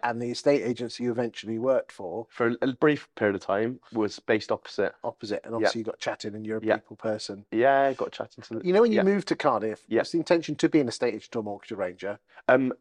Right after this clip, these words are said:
Speaker 2: I was moving to, I was moving to Cardiff with the viewpoint that I don't know if I'm gonna be in estate, uh, in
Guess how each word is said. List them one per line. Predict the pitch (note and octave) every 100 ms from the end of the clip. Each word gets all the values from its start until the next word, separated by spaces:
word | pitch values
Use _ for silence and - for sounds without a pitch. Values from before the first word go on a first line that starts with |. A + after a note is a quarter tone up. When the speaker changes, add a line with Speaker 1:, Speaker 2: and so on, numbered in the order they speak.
| -
Speaker 2:
I | C#3
was | C#3 B2+
moving | D3+ D3+ D3+ D3
to, | - C#3+ C#3 C#3 - - _ _ _ - _ _ _ -
I | B2
was | A#2+
moving | D#3 E3+ F3
to | E3+
Cardiff | - C3 G#2+ G#2 A#2 - - _ _ _ A#2+ -
with | B2+ C3+ B2 -
the |
viewpoint | A2 B2+ C3+ B2 - G#2 F#2
that | G#2+ G2+
I | A2 -
don't | - G#2+
know | G#2
if | G2 G#2
I'm |
gonna | G2+ G2
be | G2+
in | G2
estate, | F#2+ - G2 -
uh, | G#2 G2 - -
in | G#2+ G2+ G2 G2 F#2+